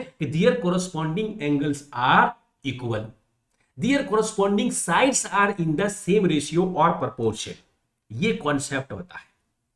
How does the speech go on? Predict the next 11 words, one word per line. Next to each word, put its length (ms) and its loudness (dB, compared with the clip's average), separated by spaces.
कि 140 -6
क्या, 200 8
कि 160 -10
अगर 280 4
मान 200 2
लीजिए 260 -2
एबीसीडी 460 -2
एक 260 0
triangle 400 0
है, 520 -2
ये 100 -2